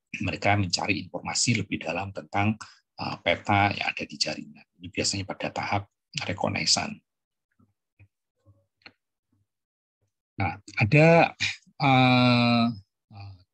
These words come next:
threat actor, kemudian ada threat landscape, ya, threat apa saja yang, eh, bisa dilakukan, ya, ya mungkin terkait dengan environment,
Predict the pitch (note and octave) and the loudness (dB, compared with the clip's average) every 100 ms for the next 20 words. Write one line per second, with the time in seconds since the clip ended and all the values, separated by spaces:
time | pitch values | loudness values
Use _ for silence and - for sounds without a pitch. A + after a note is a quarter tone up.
0 | _ _ _ _ _ _ _ G2 G2 - | _ _ _ _ _ _ _ -2 -2 -4
1 | - - B2+ B2+ B2 B2 - F#2+ F2 G2 | -6 4 6 6 6 2 -2 -12 -10 -4
2 | F#2+ E2+ D#2 _ _ _ - - - E2 | -2 -4 -6 _ _ _ -14 -10 -8 -10
3 | - - F2 - E2+ D#2 - - D#3 - | -8 -4 -4 -4 -6 -2 -2 0 -2 -6
4 | - - - A2 - - F#2 - - G#2 | -20 -12 -8 -6 -6 -6 -6 -4 0 0
5 | F#2+ F2 - _ _ - _ - - D2+ | 0 -4 -12 _ _ -20 _ -14 -14 -14
6 | - - F2+ E2+ D2 - E2 D#2 C#2+ C#2 | -4 -2 0 -2 -6 -12 -10 -8 -8 -10
7 | - _ _ _ _ _ _ _ - - | -14 _ _ _ _ _ _ _ -8 -8
8 | - G#2 A2+ C#3+ E3+ D3 - - _ _ | -8 -6 -2 0 -2 -8 -14 -18 _ _
9 | _ _ _ _ _ _ _ _ _ _ | _ _ _ _ _ _ _ _ _ _
10 | _ _ _ - F2 D#2+ F2 G#2+ G2+ - | _ _ _ -8 -6 -6 -6 -2 -2 -4
11 | E2+ - E2 - - - E2+ G#2 A#2 G#2+ | -8 -6 -6 -6 -6 -4 -2 0 0 0
12 | G#2+ | -2